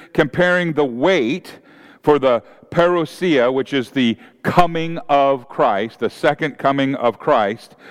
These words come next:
to a familiar social custom of his day in Israel. And that enti-, that in-, well, there was a wait. The wait for the wedding party,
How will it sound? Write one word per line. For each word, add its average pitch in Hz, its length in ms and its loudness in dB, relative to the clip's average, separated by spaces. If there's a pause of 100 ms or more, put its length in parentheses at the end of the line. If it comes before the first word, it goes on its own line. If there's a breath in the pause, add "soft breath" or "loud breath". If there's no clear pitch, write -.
(240 loud breath)
to 160 180 2
a 143 160 2
familiar 160 1000 0 (320 loud breath)
social 160 960 -2 (380 soft breath)
custom - 1000 -2
of 117 200 -2
his 127 280 -2
day 117 380 0
in 117 240 -4
Israel. 113 600 -4 (840 soft breath)
And 110 160 2
that 135 240 4
enti-, 131 500 -4
that 123 380 0
in-, 120 240 -4 (560)
well, 101 180 0
there 123 140 2
was 131 300 0 (140)
a 151 140 2
wait. 143 540 -4 (1160 soft breath)
The 117 120 6
wait 135 420 0
for 151 120 -2
the 143 120 0
wedding 151 440 0
party, 98 480 -4